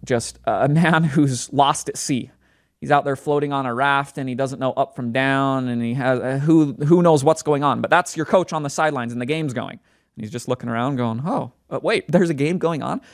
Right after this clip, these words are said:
It was one of the worst seasons I've ever watched from a professional sports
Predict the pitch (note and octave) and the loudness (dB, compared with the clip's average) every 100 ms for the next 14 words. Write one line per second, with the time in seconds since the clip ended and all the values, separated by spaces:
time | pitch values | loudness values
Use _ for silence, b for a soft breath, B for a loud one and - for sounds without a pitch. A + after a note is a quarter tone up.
0 | B B G3 F#3+ F#3 D3 E3+ F#3 C#3+ D3 | B B 2 4 2 4 4 4 2 2
1 | E3 E3+ - F#3 D3+ C#3+ C#3+ - _ _ | 2 0 -2 -4 -2 -2 -4 -6 _ _
2 | - C3+ D3+ C#3 D3+ E3+ - - B2+ - | 0 2 4 2 2 0 -4 -6 -6 -6
3 | C3 C3+ - C#3+ C3 - C#3 C#3 - | -4 -4 -4 -4 -6 -2 0 0 -2